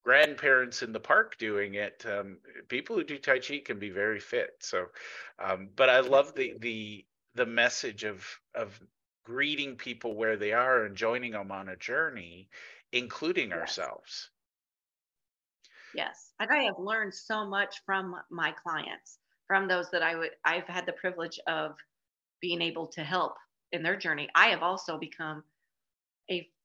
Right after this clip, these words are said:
Speaker 2: fantastic coach because of them. I have learned, I've learned how to work through struggles. I've learned that, wow, I need to check myself as a coach because I'm, I'm not meeting them where they are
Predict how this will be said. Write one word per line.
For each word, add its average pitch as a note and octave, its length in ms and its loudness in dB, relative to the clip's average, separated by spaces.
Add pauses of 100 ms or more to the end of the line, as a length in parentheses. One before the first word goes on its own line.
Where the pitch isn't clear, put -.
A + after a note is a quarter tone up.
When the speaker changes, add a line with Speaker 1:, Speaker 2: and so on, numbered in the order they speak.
(360)
Speaker 2:
fantastic F#3+ 680 -2
coach G#3 360 -6
because F3+ 320 -2
of C#3+ 180 -2
them. E3 420 -2 (180)
I F3+ 100 4
have E3 220 0
learned, E3 480 -2 (480)
I've E3+ 200 2 (200)
learned E3+ 260 -2
how F#3 140 -2
to F3 80 -2
work E3+ 340 2
through D#3+ 360 -6
struggles. - 680 0
I've E3 200 2
learned E3 340 0
that, D#3+ 260 -2 (400)
wow, E3+ 180 6
I F#3 100 6
need F#3+ 180 -2
to D#3+ 60 -8
check A3+ 320 -2
myself D3+ 480 -2
as D#3 120 -8
a C#3+ 60 -4
coach - 400 -6
because D#3 300 -6
I'm, D3 300 0 (300)
I'm D#3+ 260 -4 (580)
not F#3 320 8
meeting D3+ 320 0
them D3 260 0
where C#3+ 160 2
they D3 180 2
are C#3 400 2